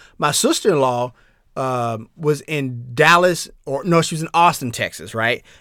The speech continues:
And so a lot of, you know, people who wanna go to see the movie, they wanna dress up in, like, the African finery and, like, cloths and stuff like this or whatever, right?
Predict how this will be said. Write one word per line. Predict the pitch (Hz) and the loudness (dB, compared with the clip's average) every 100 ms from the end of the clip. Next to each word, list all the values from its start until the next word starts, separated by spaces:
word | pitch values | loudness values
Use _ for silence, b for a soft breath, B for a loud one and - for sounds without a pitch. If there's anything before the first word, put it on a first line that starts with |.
| b | b
And | 151 | -4
so | - 170 160 | 2 4 4
a | 151 | 2
lot | 151 175 190 | 4 6 6
of, | 165 143 | 4 2
you | 233 | -2
know, | 175 139 | 0 0
people | 120 196 165 | 2 0 2
who | 170 | 2
wanna | 156 156 147 | 2 0 2
go | 147 | 0
to | 139 | 0
see | - | -4
the | 131 | 0
movie, | 143 262 254 | 2 4 2
they | 160 160 | 0 2
wanna | 156 | 2
dress | 135 151 151 - | 2 2 2 2
up | 147 143 | 0 0
in, | 135 | 0
like, | 123 123 - | 0 0 -4
the | - 131 | -2 2
African | 135 143 127 139 | 2 0 -4 -4
finery | 127 170 175 147 123 117 | 2 4 6 4 2 0
and, | 113 | 0
like, | 104 101 | -2 -2
cloths | - 190 175 113 - | 0 4 4 2 -2
and | 120 | -8
stuff | - 123 | -4 -2
like | 120 113 | -2 0
this | 208 - | 0 -2
or | 101 | -10
whatever, | 101 95 | -10 -6
right? | 113 143 | -4 -4